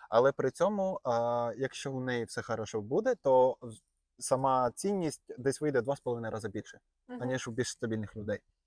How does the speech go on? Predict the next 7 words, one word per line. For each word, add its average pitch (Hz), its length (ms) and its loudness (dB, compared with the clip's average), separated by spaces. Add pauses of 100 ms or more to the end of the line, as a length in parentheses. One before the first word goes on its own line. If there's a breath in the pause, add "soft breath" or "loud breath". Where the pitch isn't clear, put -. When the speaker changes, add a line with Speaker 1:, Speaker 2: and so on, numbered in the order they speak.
(300)
Speaker 1:
в - 40 -20
середньому. 107 520 0 (560 soft breath)
А, 110 340 0 (920)
Саша 127 400 4
також 156 400 -4
навчений, 131 400 -6
наприклад, 117 420 -4